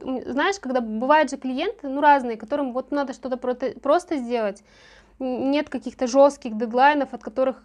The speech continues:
и, э, зависит их финансовое состояние. А есть, э, клиенты, которые приходят, когда уже там реально поджало, а, это про суды, когда есть определенные сроки, и, например, эм, когда запуск курса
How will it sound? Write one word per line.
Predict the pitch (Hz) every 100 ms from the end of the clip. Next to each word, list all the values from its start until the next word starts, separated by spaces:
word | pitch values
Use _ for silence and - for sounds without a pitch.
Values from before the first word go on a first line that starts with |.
| -
и, | - 262
э, | 247 233 226
зависит | 240 254 285 277
их | 233 - 254
финансовое | 254 254 247 233
состояние. | - - 247 240 226 202 - _ - -
А |
есть, | 240 269 349 359 285
э, | 247
клиенты, | 247 240 330 392
которые | 269 262 269 262
приходят, | - - 285 277 262
когда | 247 233 247
уже | 247 226
там | 220 226 220 220 -
реально | 240 240 226
поджало, | 214 220 220 240 339 302 220 214 _ - - _
а, | 220 220
это | 220 214
про | 226
суды, | 226 254 226 311 349
когда | 294 262
есть | 269 262 254
определенные | 247 226 226 233 233 220
сроки, | 220 233 226 233 226
и, | 214 220 247 247 240
например, | 220 226 233 247 247 233
эм, | - 226 220 214 214 214 214 _ _ _ -
когда | 247 254
запуск | 262 254 247 233 _
курса | - 269 - 240 208